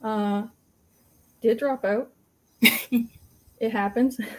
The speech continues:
Speaker 1: But I found out it was, um, it wasn't for me.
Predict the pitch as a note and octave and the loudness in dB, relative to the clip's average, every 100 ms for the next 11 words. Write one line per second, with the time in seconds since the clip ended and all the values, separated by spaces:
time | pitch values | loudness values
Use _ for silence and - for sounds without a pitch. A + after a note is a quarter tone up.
0 | - - _ - - - C#4 D#4 - E4 | -16 -20 _ -20 -20 -4 2 4 2 -4
1 | G4 G#4+ G#4 F4+ F4 F#4 E4 E4 E4 D#4+ | -2 0 2 2 0 -4 -4 -4 -2 0
2 | D#4 C#4+ - - - _ _ _ _ _ | -2 -4 -12 -20 -20 _ _ _ _ _
3 | _ _ _ C4 E4 F4 E4 C4+ D4 A#3 | _ _ _ -2 -2 -2 2 4 4 2